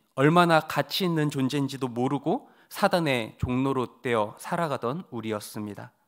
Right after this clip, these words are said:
이런 우리에게 그리스도께서 찾아오셨습니다. 하나님을 떠나 죄로 죽어 있던 우리를 저주와 재앙 가운데 이 세상에서 지옥처럼 살다가 지옥 갈 수밖에 없던 우리에게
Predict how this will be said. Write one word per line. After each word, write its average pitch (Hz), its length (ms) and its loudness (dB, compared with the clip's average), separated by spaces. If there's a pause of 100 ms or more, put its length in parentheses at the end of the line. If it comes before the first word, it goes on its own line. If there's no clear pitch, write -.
(1080)
이런 139 280 4
우리에게 120 580 -4 (220)
그리스도께서 131 960 -4
찾아오셨습니다. 113 960 -10 (1300)
하나님을 175 400 4
떠나 151 300 4
죄로 147 320 0
죽어 143 220 0
있던 127 220 -4
우리를 117 560 -2 (720)
저주와 147 420 6
재앙 143 360 4
가운데 117 580 -2 (360)
이 143 100 -2
세상에서 147 920 -2
지옥처럼 135 580 -2
살다가 120 480 -4
지옥 156 300 2
갈 170 160 4
수밖에 165 340 -2
없던 156 300 0
우리에게 131 760 0